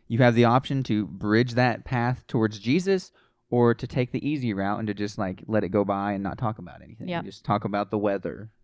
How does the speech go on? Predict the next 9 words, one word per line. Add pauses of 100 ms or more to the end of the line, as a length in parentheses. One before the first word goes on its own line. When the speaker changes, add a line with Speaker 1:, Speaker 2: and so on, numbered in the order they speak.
(260)
Speaker 1:
or
whatever, (420)
which (640)
I'm
not
saying
I've
not
done.